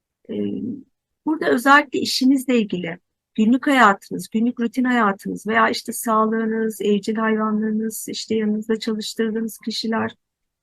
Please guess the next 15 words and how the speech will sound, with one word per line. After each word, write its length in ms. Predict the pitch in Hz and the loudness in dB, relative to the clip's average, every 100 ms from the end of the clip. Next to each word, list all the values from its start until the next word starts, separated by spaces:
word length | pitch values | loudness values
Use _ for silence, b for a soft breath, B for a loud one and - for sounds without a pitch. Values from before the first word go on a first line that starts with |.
| _ _ _ _ _ _ - _ B _ _ _ | _ _ _ _ _ _ -20 _ B _ _ _
bunlarla 400 | 247 247 302 370 | 2 6 6 6
ilgili 460 | 392 254 220 220 403 B B _ _ - | 4 2 0 -2 -4 B B _ _ 2
olumlu 360 | 285 339 453 | 4 6 4
gelişmeler 560 | 349 311 339 359 359 370 | 4 2 0 2 2 2
olabilir. 460 | 359 330 320 359 - | 0 -2 -2 -6 -2
Tabii 240 | 311 277 | -2 2
hani 380 | 285 262 269 302 - _ _ _ _ 233 | 2 2 0 -2 -10 _ _ _ _ -2
doğum 180 | 262 247 | 0 2
haritanızı 540 | 233 226 214 214 233 | 0 -2 -4 -2 -4
bilmiyorum. 460 | 220 208 190 220 - _ _ _ 226 | -2 -2 -4 -6 -10 _ _ _ -4
E, 140 | 226 | 2
bazı 300 | 311 285 269 | 4 4 0
fırsatlar 600 | - 277 277 262 269 269 | -6 -2 0 2 2 2
karşınıza 580 | 269 247 240 247 240 247 | 2 -2 -2 -4 -2 -2
çıkabilir. 680 | 240 - 220 202 185 285 | -4 -4 -4 -2 -4 -8